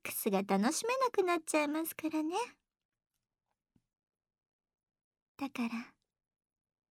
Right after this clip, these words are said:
いいんです。もっ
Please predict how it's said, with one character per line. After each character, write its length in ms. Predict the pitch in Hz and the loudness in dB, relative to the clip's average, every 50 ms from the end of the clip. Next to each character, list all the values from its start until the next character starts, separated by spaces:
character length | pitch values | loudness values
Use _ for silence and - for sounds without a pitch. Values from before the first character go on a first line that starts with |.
| _ - | _ 4
い 80 | - | 4
い 20 | 254 | 4
ん 40 | 381 523 554 466 | 4 4 0 0
で 80 | 311 247 | -2 -2
す。 280 | - - - - - _ _ _ _ _ _ _ _ _ _ _ _ - _ - - - - - - - - - - _ _ _ _ _ _ _ _ _ _ _ _ - | -4 -6 -8 -10 -14 _ _ _ _ _ _ _ _ _ _ _ _ -20 _ -20 -20 -20 -20 -20 -18 -20 -20 -20 -20 _ _ _ _ _ _ _ _ _ _ _ _ 10
も 160 | 320 339 440 | 12 12 12
っ 60 | 453 | 12